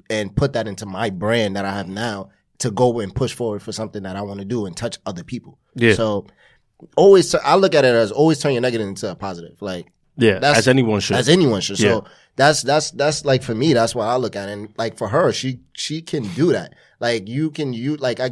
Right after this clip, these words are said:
Speaker 1: we get that and understanding your fans will understand that. Like, but, like, at some point, when do you still continue to do what you need to do, right?
Speaker 2: Yeah.
Speaker 1: Like, she coulda finished out her tours and she coulda did,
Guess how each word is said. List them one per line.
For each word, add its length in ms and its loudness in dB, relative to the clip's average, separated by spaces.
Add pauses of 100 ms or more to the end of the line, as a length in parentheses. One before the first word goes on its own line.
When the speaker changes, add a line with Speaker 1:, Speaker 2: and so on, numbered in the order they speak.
Speaker 1:
we 140 -2
get 300 0
that 180 0
and 100 -6
understanding 400 -6
your 120 -6
fans 360 -8
will 220 -6
understand 480 -8
that. 120 -10
Like, 180 -12 (240)
but, 260 -6
like, 260 -8 (280)
at 100 -8
some 180 0
point, 260 -2
when 180 -4
do 80 -4
you 440 -8
still 280 -2
continue 360 -8
to 80 -6
do 140 -6
what 160 -8
you 80 -12
need 140 -12
to 80 -10
do, 120 -12
right? 260 -8 (140)
Speaker 2:
Yeah. 220 2 (100)
Speaker 1:
Like, 260 -4 (440)
she 200 -2
coulda 200 2
finished 280 0
out 120 -2
her 60 -2
tours 380 -6
and 200 -8
she 140 -6
coulda 200 -2
did, 400 -2